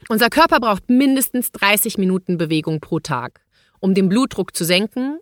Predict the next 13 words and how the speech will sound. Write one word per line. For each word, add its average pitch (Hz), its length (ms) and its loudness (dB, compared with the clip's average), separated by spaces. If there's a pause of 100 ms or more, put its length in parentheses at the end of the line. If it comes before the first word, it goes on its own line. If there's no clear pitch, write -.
und 185 160 -4
fit 202 220 -4
zu 190 160 -4
bleiben. 135 480 -6 (880)
Und 208 100 0
wir 240 100 4
reden 277 200 2
hier 247 120 4
nicht 285 240 0
nur 277 160 0
von 208 140 -2
schweißtreibenden 185 800 0
Training. 208 400 0